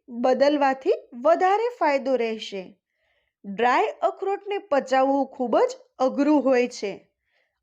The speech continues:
અને તેના સેવનથી અમુક લોકોને એલર્જીક રિએક્શન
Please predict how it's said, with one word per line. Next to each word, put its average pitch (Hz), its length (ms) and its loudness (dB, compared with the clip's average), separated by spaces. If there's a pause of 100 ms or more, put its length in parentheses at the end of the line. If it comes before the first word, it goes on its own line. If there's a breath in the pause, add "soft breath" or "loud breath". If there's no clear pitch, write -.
અને 220 220 -2
તેના 220 340 -2
સેવનથી 262 920 -2 (440)
અમુક 392 420 0
લોકોને 330 640 0
એલર્જીક 359 600 2
રિએક્શન 240 580 0